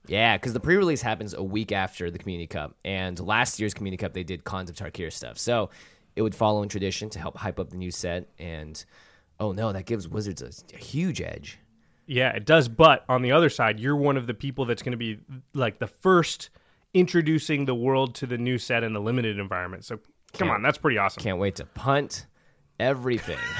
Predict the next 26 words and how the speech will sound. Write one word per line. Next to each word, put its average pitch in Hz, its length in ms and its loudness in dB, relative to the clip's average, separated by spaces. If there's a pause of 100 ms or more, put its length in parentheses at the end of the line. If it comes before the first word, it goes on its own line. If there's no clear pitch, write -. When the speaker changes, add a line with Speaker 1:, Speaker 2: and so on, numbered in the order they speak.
(120)
Speaker 1:
<laughs> - 0 - (680)
Just 127 300 2
misplays 147 840 2
on 135 140 0
misplays. 98 500 0
Speaker 2:
I'm 165 80 4
gonna 180 140 4
be 151 240 2
there 127 260 4
in 120 120 -2
chat, 110 300 2
like, 101 180 -4
pointing 110 300 0
out 101 160 0
every 98 200 -2
mistake 95 360 -2
you 147 100 0
make. 208 220 6
Speaker 1:
<laughs> 214 60 6 (500)
You 185 280 10
and 165 160 4
literally 160 400 2
everyone 151 400 4
else. 170 260 4
So, - 140 8
yeah, 87 300 2